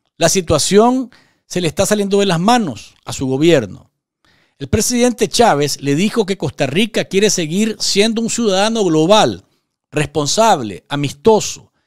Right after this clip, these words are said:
que protege los derechos de las personas. Pero esto es un problema global y no solo nosotros tenemos que asumir la factura. Los países receptores de migración, los Estados Unidos y Canadá especialmente,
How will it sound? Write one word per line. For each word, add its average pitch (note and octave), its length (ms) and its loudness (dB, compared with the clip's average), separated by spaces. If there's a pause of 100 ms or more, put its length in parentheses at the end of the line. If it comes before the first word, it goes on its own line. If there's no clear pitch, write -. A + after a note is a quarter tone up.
(240)
que F#3+ 120 0
protege G#3+ 400 0
los A3+ 120 2
derechos F#3+ 280 -2
de G#3+ 80 0
las E3+ 100 0
personas. C#3+ 640 -2 (500)
Pero F3 260 4
esto G#3+ 180 0
es A3 60 2
un A3+ 80 -2
problema G3 420 2
global D3+ 640 2 (600)
y F#3 100 -2
no A#3 140 0
solo B3 220 0
nosotros A3 520 2
tenemos F3+ 340 -4
que - 80 -6
asumir D3+ 340 -6
la E3 80 -4
factura. C3 580 -8 (1000)
Los E3+ 160 2
países F#3+ 440 2
receptores G3+ 600 2
de B2 60 -6
migración, F#3 720 -2 (380)
los C#3+ 160 -4
Estados F#3+ 440 2
Unidos E3+ 400 -2
y - 40 -20
Canadá B2 300 -8
especialmente, F3+ 800 -6